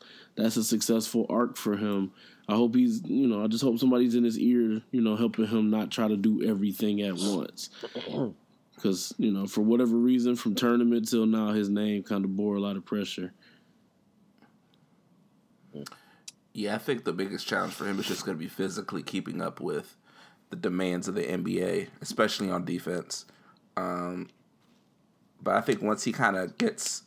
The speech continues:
Speaker 2: into his pro body, the shots are gonna fall. You can see the playmaking ability.
Speaker 1: Yeah.
Speaker 2: Y-, you don't a-,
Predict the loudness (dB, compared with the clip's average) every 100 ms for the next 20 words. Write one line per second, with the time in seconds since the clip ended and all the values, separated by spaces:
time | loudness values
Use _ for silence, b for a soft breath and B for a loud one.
0 | -8 -4 -2 -2 -2 0 2 2 0 0
1 | -2 -4 -6 B B -2 2 4 2 -2
2 | -4 -2 0 2 2 0 -2 -4 -4 -2
3 | -4 -2 -2 -2 -4 -6 -4 -2 -2 -2
4 | -4 -4 -6 -2 0 0 0 -2 0 2
5 | 4 2 2 0